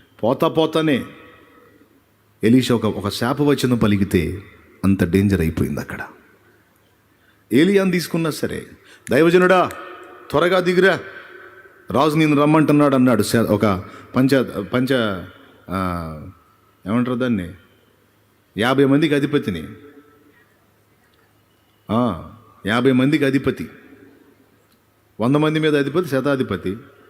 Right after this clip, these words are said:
పంచదశాధిపతి. పంచదశ అంటే యాభై,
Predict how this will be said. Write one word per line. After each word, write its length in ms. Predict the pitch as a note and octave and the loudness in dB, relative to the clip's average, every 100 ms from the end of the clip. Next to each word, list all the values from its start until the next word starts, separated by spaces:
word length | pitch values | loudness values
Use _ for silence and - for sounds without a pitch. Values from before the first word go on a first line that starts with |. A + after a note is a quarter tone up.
| - _ _ _ _ - | -20 _ _ _ _ -2
పంచదశాధిపతి. 920 | C3 D3+ D3+ C3+ A#2 A#2+ G#2+ F#2+ E2+ - - - _ _ - | 0 2 0 0 -2 -2 -4 -6 -10 -12 -20 -20 _ _ -2
పంచదశ 480 | A#2+ B2+ A#2+ A2+ A#2 | 0 2 0 0 -2
అంటే 200 | A2+ A#2+ | -2 -2
యాభై, 280 | G2+ F#2 | -2 -4